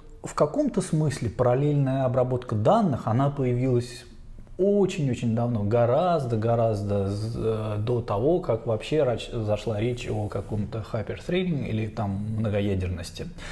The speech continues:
И придумали они вот такую штуку. А, значит, а что, если нам конвейер не представлять как конвейер там на заводе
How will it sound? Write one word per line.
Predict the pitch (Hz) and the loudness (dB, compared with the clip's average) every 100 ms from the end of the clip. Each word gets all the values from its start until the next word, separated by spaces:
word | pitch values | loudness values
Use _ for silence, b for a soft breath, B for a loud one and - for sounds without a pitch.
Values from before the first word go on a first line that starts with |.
| B B B B | B B B B
И | 120 | 2
придумали | 135 139 269 311 175 | 2 4 4 6 6
они | 143 190 | 6 2
вот | 175 180 | 2 2
такую | 147 147 143 | 0 2 0
штуку. | - 110 - 65 - B B B B B B B | 0 -4 -4 -10 -12 B B B B B B B
А, | 139 123 117 117 - | 4 6 8 4 0
значит, | - 135 135 127 127 | 0 2 4 2 -2
а | - 117 | 0 0
что, | - - 277 | 0 2 6
если | 180 135 151 151 | 6 4 0 2
нам | 135 123 | 2 2
конвейер | - 135 110 98 - - | 2 2 4 4 4 4
не | 139 | 0
представлять | 135 139 - 135 202 190 | 0 0 0 4 2 4
как | 131 120 - | 0 0 -2
конвейер | 131 120 120 120 107 | 2 2 4 4 2
там | - 101 | -2 0
на | 98 | 0
заводе | 101 110 110 110 98 | 4 4 4 2 2